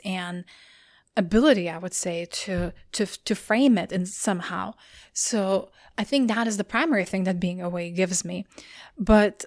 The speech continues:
um, would I write it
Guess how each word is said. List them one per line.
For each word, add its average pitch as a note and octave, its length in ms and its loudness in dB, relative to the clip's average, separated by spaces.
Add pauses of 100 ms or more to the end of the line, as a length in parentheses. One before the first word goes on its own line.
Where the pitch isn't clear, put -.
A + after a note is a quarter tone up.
um, F#3+ 400 2 (260)
would A3 500 2 (600)
I G3 220 0 (240)
write A3+ 260 2
it F3+ 340 -4